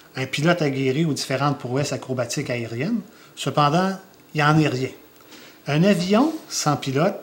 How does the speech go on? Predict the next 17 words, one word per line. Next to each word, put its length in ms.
c'est 260
possible. 340
On 140
a 20
juste 220
à 40
penser 340
aux 80
missiles 640
et 120
aux 160
drones. 320
Toutefois, 500
un 160
avion 380
sans 200
mécanicien, 640